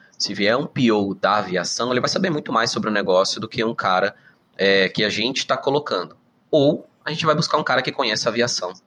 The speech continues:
pra, pra assumir esse papel. Aí tem os back-ends que, que fazem toda a parte de desenvolvimento de, de regras de negócio e tudo mais, e o front-end que vai fazer a parte visual e, e as conexões com, com a parte do back-end.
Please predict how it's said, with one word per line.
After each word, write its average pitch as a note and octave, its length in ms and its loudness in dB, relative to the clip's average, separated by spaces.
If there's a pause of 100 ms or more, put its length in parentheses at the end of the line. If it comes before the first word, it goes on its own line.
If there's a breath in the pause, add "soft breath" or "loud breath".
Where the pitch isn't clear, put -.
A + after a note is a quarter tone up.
(300)
pra, F#2 380 4
pra F#2+ 160 0
assumir F#2+ 240 -6
esse F2+ 120 -4
papel. - 260 -6 (420 loud breath)
Aí F3+ 120 0
tem D#3 280 -2
os B2 160 0
back-ends A2 840 -2 (100)
que, F#2 440 -2
que F#2 160 -14
fazem F#2 240 -4
toda G2 160 -2
a F#2 40 0
parte F2+ 460 -2 (320 soft breath)
de F#2 100 -10
desenvolvimento F#2+ 720 -6
de, F2 380 -6
de F2+ 100 -14
regras F#2 260 -6
de B2+ 80 -8
negócio G2 420 -2
e - 20 -14
tudo - 160 -12
mais, F3+ 280 -4
e A#3 60 -4
o A3+ 40 -6
front-end C#3+ 540 -4
que - 80 -8
vai C#3+ 80 0
fazer C#3+ 260 -2
a C3+ 60 0
parte G#2+ 400 0 (380)
visual G#2+ 640 2 (380 loud breath)
e, F#2+ 600 0 (160)
e F2+ 80 -6
as F2+ 120 -2
conexões G2 440 -6
com, F#2 560 -8
com - 120 -8
a F#2+ 40 -4
parte F#2 240 -4
do F#2+ 60 -6
back-end. F#2+ 420 -10